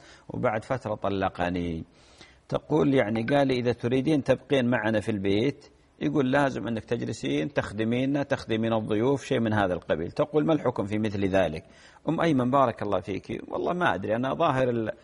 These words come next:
القصة بأن زوجك ظالم، الظاهر، ما ندري والله، لكن ظاهر ما ذكرت أنا بناء على كلامك، لأن هذا ليس من،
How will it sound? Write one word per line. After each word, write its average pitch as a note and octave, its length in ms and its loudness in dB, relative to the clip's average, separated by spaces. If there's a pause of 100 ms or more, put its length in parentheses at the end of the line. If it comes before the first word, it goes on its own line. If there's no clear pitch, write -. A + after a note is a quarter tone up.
(260)
القصة C3+ 400 -4
بأن C3 320 -2
زوجك C3+ 380 -2
ظالم، A#2+ 480 0
الظاهر، C#3 520 -2
ما C3+ 200 0
ندري A2+ 280 2
والله، E2 280 -2 (440)
لكن A#2 360 -2
ظاهر D#3 280 4
ما B2+ 160 2
ذكرت A2 420 0
أنا C#3+ 400 0 (400)
بناء C#3+ 340 2
على C#3+ 200 4
كلامك، D#2 520 -4
لأن A2+ 220 -2
هذا C#3 360 4
ليس E3+ 280 0
من، B2 420 -2